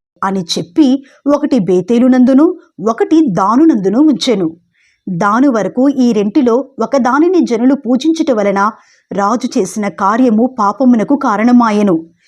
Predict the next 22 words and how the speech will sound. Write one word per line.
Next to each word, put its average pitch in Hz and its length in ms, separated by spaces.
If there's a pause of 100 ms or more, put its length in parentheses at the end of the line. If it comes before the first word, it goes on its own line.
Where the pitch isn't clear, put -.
(260)
మరియు 320 420
అతడు 294 200
ఉన్నత 254 380
స్థలములను 254 580
కట్టించి 262 680 (260)
మందిరముగా 220 640
ఏర్పరచి 247 840 (340)
లేవీయులు 302 540
కాని 240 420 (280)
సాధారణమైన 277 840
వారిలో 233 360
కొందరిని 233 640 (320)
యాజకులుగా 208 680
నియమించెను. 233 680 (520)
మరియు 208 480 (280)
యెరోబాము 233 640
యూదా 240 340
దేశమందు 220 520
జరుగు 220 480
ఉత్సవం 330 560
వంటి 254 280
ఉత్సవమును 247 760